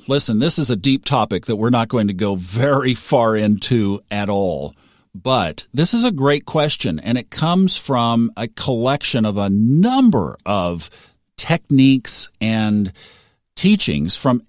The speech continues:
ancient and Hellenistic astrology. And if you have an interest in the roots of this craft, I would highly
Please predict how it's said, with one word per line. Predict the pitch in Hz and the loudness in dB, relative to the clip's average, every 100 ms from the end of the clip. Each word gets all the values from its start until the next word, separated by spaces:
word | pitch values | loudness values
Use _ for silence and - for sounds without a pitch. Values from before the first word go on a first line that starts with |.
| - | -6
ancient | 131 143 139 156 139 | 0 0 0 -2 -2
and | 113 117 | -2 -2
Hellenistic | 101 147 139 135 139 139 - 110 - - | 0 0 2 4 2 0 -4 -6 -8 -10
astrology. | 117 - 135 139 113 90 57 _ _ _ _ _ _ _ - | -6 -2 0 0 -2 -6 -16 _ _ _ _ _ _ _ -6
And | 110 | -6
if | 110 | -4
you | 143 190 202 202 | -2 0 2 0
have | 160 165 | -2 0
an | 143 | 2
interest | 135 156 - 101 - - - | 2 0 -2 -2 -2 -8 -2
in | 131 135 123 | 2 4 4
the | 98 | 2
roots | 110 131 - - | 0 0 0 -4
of | 104 | -2
this | 110 - | -2 -4
craft, | - 127 107 73 76 - | -6 -4 -2 -4 -6 -8
I | 95 | -4
would | 110 98 | -4 -4
highly | - 139 170 170 165 151 | -4 -2 0 0 -2 -4